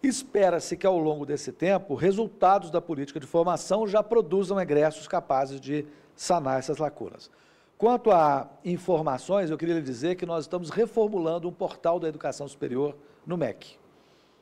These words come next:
Ele, é, não existia. Toda a informação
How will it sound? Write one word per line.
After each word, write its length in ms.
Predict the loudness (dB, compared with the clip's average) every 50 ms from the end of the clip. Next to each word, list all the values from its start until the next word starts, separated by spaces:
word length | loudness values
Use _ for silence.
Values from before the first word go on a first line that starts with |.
| _ -2
Ele, 380 | -2 0 0 0 0 0 0
é, 260 | 0 2 2 0 -2 -6 -6
não 180 | 0 4 6
existia. 540 | 6 6 4 0 -2 0 0 2 2 0 0 -4 -18 -20 -20 _ _ _ _ _ _ _ _
Toda 280 | 4 4 4 6 6 4
a 40 | 2
informação 840 | 2 2 2 2 2 2 0 -2 -4 -4 -2 -2 -2 -2 -4 -8